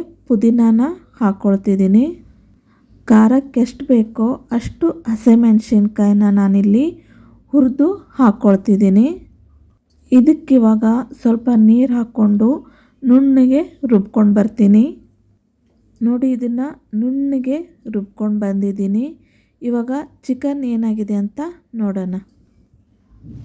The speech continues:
ನೋಡಿ, ಚಿಕನ್ ಸ್ವಲ್ಪ ಬೆಂದು ನೀರೆಲ್ಲ ಬತ್ತಿದೆ. ಇವಾಗ ಇದಕ್ಕೆ ರುಬ್ಬಿರೋ ಮಸಾಲೆನ ಹಾಕ್ಕೊಳ್ಳೋಣ. ರುಬ್ಬಿರೋ ಮಸಾಲೆನ ಹಾಕ್ಕೊಳ್ತಿದ್ದೀನಿ.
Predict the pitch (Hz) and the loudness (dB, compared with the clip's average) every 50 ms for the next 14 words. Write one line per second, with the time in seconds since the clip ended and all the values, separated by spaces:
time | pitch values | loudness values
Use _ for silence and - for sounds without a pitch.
0 | - - _ _ _ _ - 233 240 240 220 254 277 302 302 - - _ _ _ | -20 -20 _ _ _ _ 0 2 4 4 4 4 2 2 -2 -8 -18 _ _ _
1 | _ - - 240 220 - 240 233 233 233 226 - 247 226 214 220 - 214 208 208 | _ -6 -4 -4 -2 -2 0 0 0 0 -2 -2 -4 -4 -2 -2 -2 0 2 2
2 | 214 202 202 202 202 220 226 247 277 - - - 233 214 220 240 240 233 226 220 | 4 4 4 4 2 2 2 0 -2 -6 -6 -2 2 2 4 4 4 4 4 4
3 | 214 214 214 220 247 285 330 - - _ _ - _ _ _ _ _ _ - 233 | 4 4 2 2 0 -2 -6 -12 -20 _ _ -20 _ _ _ _ _ _ -8 -2
4 | 226 214 214 - - - 220 208 208 214 214 240 285 320 - - _ _ _ _ | 0 0 0 -2 0 0 2 2 4 4 2 2 0 -4 -10 -18 _ _ _ _
5 | _ _ _ _ - 247 233 240 233 226 220 226 214 233 226 220 220 - 262 294 | _ _ _ _ -6 -2 0 0 0 0 0 0 0 0 0 -2 0 0 0 0
6 | 339 370 - - _ _ _ _ - 214 208 202 214 220 220 214 220 214 202 208 | 0 -2 -8 -14 _ _ _ _ 0 2 2 4 4 4 4 4 4 4 2 2
7 | 208 208 - 226 214 208 202 202 208 262 311 339 - _ _ _ _ - 220 214 | 0 -2 -2 0 0 2 2 2 0 0 -2 -6 -10 _ _ _ _ -6 -6 -4
8 | - - 202 190 190 185 180 185 196 - - _ _ _ _ _ _ _ _ _ | -2 -2 0 0 0 0 -2 -4 -4 -6 -12 _ _ _ _ _ _ _ _ _
9 | _ _ _ _ _ _ _ _ _ - - 254 254 220 226 277 262 277 277 262 | _ _ _ _ _ _ _ _ _ 0 2 4 4 4 4 4 4 4 2 2
10 | 240 233 220 220 - 233 220 220 220 214 208 202 214 226 277 339 349 - - - | 2 0 0 0 0 0 2 2 2 2 2 2 2 0 0 -4 -8 -14 -12 -6
11 | - 247 202 214 - 214 208 208 208 - 208 196 202 190 190 202 220 | -4 -4 -4 -2 -2 0 0 0 0 -2 -2 0 0 2 2 2 2